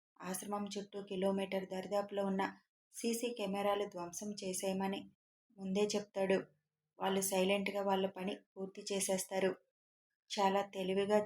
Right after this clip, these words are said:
చేశారు వాళ్ళెవరో. ఏ మాత్రం వాళ్ళ గురించి తెలుసుకునే ప్రయత్నం మనం చేస్తామని.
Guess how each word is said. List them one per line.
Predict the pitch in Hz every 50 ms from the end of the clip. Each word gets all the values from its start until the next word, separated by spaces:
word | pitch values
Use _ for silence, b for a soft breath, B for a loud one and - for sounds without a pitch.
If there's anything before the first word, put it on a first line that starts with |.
| 208
చేశారు | 202 190 - 202 202 196 190
వాళ్ళెవరో. | 202 196 190 185 190 190 185 190 196 190 - - _ _ _ _ _ _ _ _ _ -
ఏ | 196 208 208
మాత్రం | 202 202 202 208 208 - 220 220 214
వాళ్ళ | 208 208 202 202 202 196
గురించి | 196 202 202 196 - 220
తెలుసుకునే | 214 202 190 190 - - 208 202 208
ప్రయత్నం | 202 - - 190 190 196 196 - 208 202 202
మనం | 202 202 196 196 196 196 -
చేస్తామని. | 190 185 185 - - 196 190 190 190 190 208 208